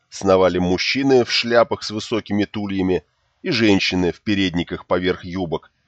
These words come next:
открывавших лодыжки. В дорожных выбоинах играли детишки. Лугард жил торговлей.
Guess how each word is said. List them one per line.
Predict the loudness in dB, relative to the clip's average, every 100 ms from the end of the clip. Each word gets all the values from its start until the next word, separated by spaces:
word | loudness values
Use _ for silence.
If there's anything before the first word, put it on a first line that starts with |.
| _ -8
открывавших | -4 0 2 2 2 -2
лодыжки. | -2 -2 -4 -12 -18 -20 _ _ _ _ _ _ _ -12
В | 0
дорожных | 2 4 0 -4 -4
выбоинах | -2 0 0 2 0 -4 _
играли | -8 0 2 2
детишки. | 0 -2 -4 -8 -8 -8 -10 -10 _ _ _ _ _ _
Лугард | -6 -4 2 2 2 -2 -14
жил | -6 -2 0
торговлей. | 2 2 2 -2 -2 -8 -14